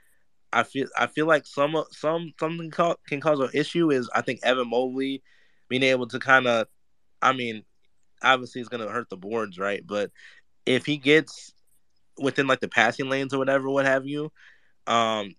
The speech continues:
that, that'll be pretty difficult. So you gotta have to make full court passes, whatever, whatnot, um, from side to side.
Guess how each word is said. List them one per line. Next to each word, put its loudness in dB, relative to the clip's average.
that, 0
that'll -2
be -4
pretty -8
difficult. -4
So -10
you -4
gotta 2
have -4
to -8
make -4
full -4
court -2
passes, 0
whatever, 0
whatnot, 2
um, -2
from -14
side 2
to -8
side. 0